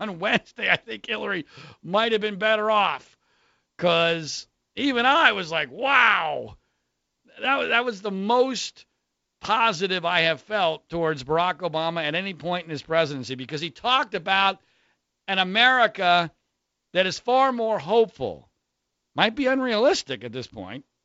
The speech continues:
might be naive, and it's certainly politically motivated. But he talked a-, about a vision of America that I found far more appealing than I did from specifically Donald Trump's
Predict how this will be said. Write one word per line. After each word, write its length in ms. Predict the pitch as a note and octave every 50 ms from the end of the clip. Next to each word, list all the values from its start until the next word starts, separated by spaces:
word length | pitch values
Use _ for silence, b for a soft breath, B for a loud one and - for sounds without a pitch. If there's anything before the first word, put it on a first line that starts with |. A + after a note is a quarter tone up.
| _ _ _ _ -
might 220 | - E3 F#3+ F#3+ A3+
be 100 | A#3 A3
naive, 480 | G#3 G3+ G3+ G3 F3 E3+ F#3 G3 F#3
and 80 | E3+ D#3+
it's 140 | D#3 - -
certainly 420 | F#3 G#3 G3 F#3+ F3+ E3 D#3 C3
politically 460 | - D3+ F3+ G3+ G#3 G3+ D#3+ E3 E3 D#3
motivated. 580 | F3 G#3 G3+ F3 C3+ A#2 G#2 F#2+ F#2 G2 F#2+ b b b b b b b
But 120 | - F#3 G3+
he 60 | G3
talked 300 | G3+ B3+ C#4 C#4+ B3 A3+
a-, 120 | G#3 - - -
about 260 | E3 F#3+ F#3+ F#3+ F3+
a 60 | E3+
vision 400 | D#3+ D3+ A#3+ C#4+ C#4 G#3+ B3+ A#3
of 80 | G#3 G3
America 720 | G3 G3+ G#3+ G#3+ G#3 F#3 E3 - - - C3 B2+ A#2+ A2+ - _ _ _ _ _ _ E3
that 80 | F#3
I 100 | G#3 A3
found 340 | E3 F#3 A3 G#3 G3+ F3 -
far 420 | _ - A#3 A#3+ B3 C4 C4 B3+ A#3+
more 260 | A#3 A3+ A3+ G#3+ G3
appealing 840 | F3 - - - G#3 A#3+ A#3 G#3+ F3+ D3+ C3 A#2 A2 A2 A2+ G#2+ - _ _ _ _ _ _ _ _ _ B2
than 180 | D3 F3+ F#3+
I 140 | F#3+ F#3 F3+
did 480 | D#3 C#3 G#3+ G#3+ G#3+ G3+ F#3 D#3+ C3+ - _ _ _ _ _ _ _ _ _ _ _ _ _ _ _ _
from 540 | - F3+ F#3 F3+ F3+ F3 F3 E3+ E3 E3 _ _ _ _ _ _ _
specifically 580 | - F3 F3+ C#3 F3+ G#3 F3 F3 D#3 D#3 D3+ C#3
Donald 340 | E3 E3 E3+ E3 D#3 C#3+
Trump's 540 | - - F3+ F3 D#3 C3+ - - - - -